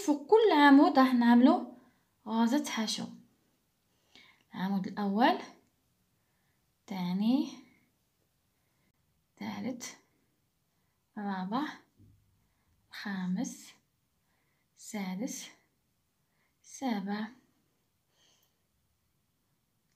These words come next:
الثامن، التاسع، العاشر،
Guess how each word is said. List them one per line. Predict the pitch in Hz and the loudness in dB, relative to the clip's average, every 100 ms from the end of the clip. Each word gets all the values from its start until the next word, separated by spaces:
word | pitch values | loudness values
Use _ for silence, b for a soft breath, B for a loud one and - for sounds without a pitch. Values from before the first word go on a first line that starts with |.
| _ _ _ _ _ _ _ _ _ _ _ _ _ | _ _ _ _ _ _ _ _ _ _ _ _ _
الثامن، | 220 208 202 247 311 - - _ _ _ _ _ _ _ _ | -8 -4 0 0 -2 -8 -20 _ _ _ _ _ _ _ _
التاسع، | _ 214 202 190 285 - _ _ _ _ _ _ _ _ _ _ _ - | _ -12 -10 -8 -10 -12 _ _ _ _ _ _ _ _ _ _ _ -14
العاشر، | 214 190 190 - 262 | -12 -10 -10 -8 -8